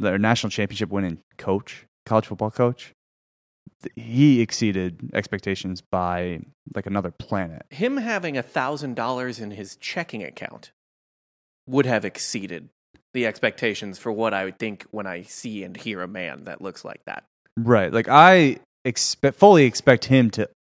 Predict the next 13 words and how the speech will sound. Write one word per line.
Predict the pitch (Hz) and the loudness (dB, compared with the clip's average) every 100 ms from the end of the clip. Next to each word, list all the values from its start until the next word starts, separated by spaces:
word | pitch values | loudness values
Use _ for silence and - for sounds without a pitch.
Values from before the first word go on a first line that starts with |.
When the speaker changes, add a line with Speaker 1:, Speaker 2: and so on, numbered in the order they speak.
| - | 2
Speaker 1:
own | 135 151 160 | 6 8 6
a | |
gas | 98 90 113 123 139 | 2 2 4 4 2
station | - 135 131 - 139 127 | 2 2 2 0 0 2
in | - 104 101 | 0 0 0
Speaker 2:
Own? | 123 143 247 | 4 4 6
Speaker 1:
bum-, | 135 160 147 - _ _ _ | 8 6 2 -6 _ _ _
all | - | 2
right, | 117 - - | 2 8 8
well, | 170 - 269 - - - - | 8 4 -2 -2 -8 -12 -14
<laughs> | - - - _ - - | -20 -20 -20 _ -16 4
wor-, | 156 190 - | 10 10 8
work | 151 143 185 214 - | 2 8 10 10 6